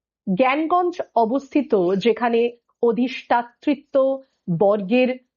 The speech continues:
সহানুভূতি না থাকিলে প্রবেশ করা যায় না, এমনকি সে স্থানের সন্ধানও পাওয়া যায় না।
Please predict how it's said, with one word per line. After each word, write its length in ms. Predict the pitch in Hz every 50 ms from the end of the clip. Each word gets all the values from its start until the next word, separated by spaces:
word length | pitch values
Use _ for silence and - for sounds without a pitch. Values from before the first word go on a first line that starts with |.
| - -
সহানুভূতি 720 | - - 294 262 233 269 269 277 269 254 285 254 285 262 208
না 180 | 185 185 185 202 226 -
থাকিলে 420 | - 285 277 - 269 220 196 180 170 175 - _ _ _ _
প্রবেশ 340 | - 233 233 220 254 262 - -
করা 240 | - - 190 175 170
যায় 260 | 165 - 170 170 175
না, 120 | 175 180 170 165 - _ _ _ _ _ _ _
এমনকি 500 | - 202 190 202 233 269 269 269 240 196 175 170 - _ _ _ _ _
সে 180 | - - - 247 220
স্থানের 440 | 220 - - 254 226 233 233 247 233 247 _ _ _ _ -
সন্ধানও 600 | - - - 214 202 220 247 240 - 262 254 269
পাওয়া 280 | 254 - 180 170 170 170
যায় 260 | 151 190 170 175 165
না। 140 | 175 190 196